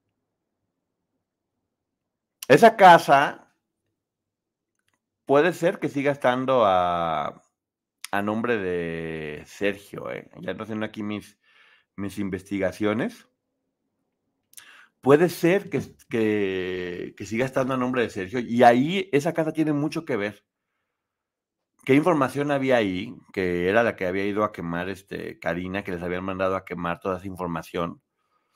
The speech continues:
Era su tapadera. Es que es muy raro. La verdad que esa, esa relación por allí era muy complicada, la de la mamá. Doña Justina inventó esa excusa de la envidia. Sí, le tenían envidia porque ganó el Festival oti.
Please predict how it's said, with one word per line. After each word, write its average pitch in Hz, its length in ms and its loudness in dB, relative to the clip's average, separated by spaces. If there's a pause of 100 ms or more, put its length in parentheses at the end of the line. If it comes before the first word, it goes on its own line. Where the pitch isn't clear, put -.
(520)
Era 139 200 8
su 139 100 -4
tapadera. 123 720 4 (220)
Es 131 140 -2
que 226 120 -10
es 202 60 -6
muy 208 200 0
raro. 139 460 -2
La 110 120 0
verdad 107 280 -2
que 185 180 -4
esa, 143 160 -4
esa 143 220 -4
relación 139 440 -4
por 147 120 0
allí 135 160 -2
era 143 140 -2
muy 135 180 -4
complicada, 117 720 -2
la 95 120 -2
de 92 100 -2
la 92 140 -4
mamá. 95 460 -4 (720)
Doña 113 200 2
Justina 120 340 0
inventó 127 360 0
esa 139 120 4
excusa 131 340 2
de 113 140 2
la 101 100 -2
envidia. 95 420 -4
Sí, 110 220 0
le 104 80 -2
tenían 104 260 -4
envidia 120 320 -2
porque 98 180 -10
ganó 95 180 -4
el 101 80 -8
Festival 101 380 -6
oti. - 260 -10